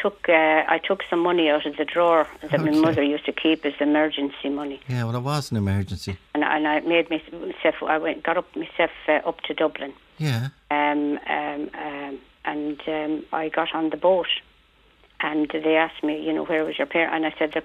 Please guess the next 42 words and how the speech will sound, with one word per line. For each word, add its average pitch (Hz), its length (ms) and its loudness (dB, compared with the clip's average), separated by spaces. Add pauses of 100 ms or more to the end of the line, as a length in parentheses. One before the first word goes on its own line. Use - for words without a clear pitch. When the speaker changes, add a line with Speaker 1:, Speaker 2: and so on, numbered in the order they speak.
Speaker 1:
coming 160 200 2
up 156 200 -2
with 147 120 -8
the, 139 140 -2 (220)
the 147 120 -4 (280)
things 160 240 0
in 147 120 -2
a 151 60 -4
minute. 156 320 0
They'll - 80 -2
be 160 160 -2
up. 151 140 0
I'm 143 140 -2
just 147 200 -10
going 156 240 -4
in." 151 240 -4
They 156 80 2
left 208 220 -2
me 143 100 -2 (100)
straight 156 280 -2
in. 170 160 0 (460)
Speaker 2:
Okay. 101 360 -2 (400)
Speaker 1:
So, 170 360 4
um, 156 460 2
and 160 200 0
then 170 340 2
I, 165 300 0
um, 165 320 2
I 165 80 0
went 170 200 0
and 170 80 -4
I 165 160 -2
found 165 200 2
me, 160 100 -4 (160)
me, 165 320 0
uh, 160 140 -2
birth 165 300 -2
mother, 165 260 -4
and 165 160 0
that 156 100 0
was 170 200 -4
it. 202 120 2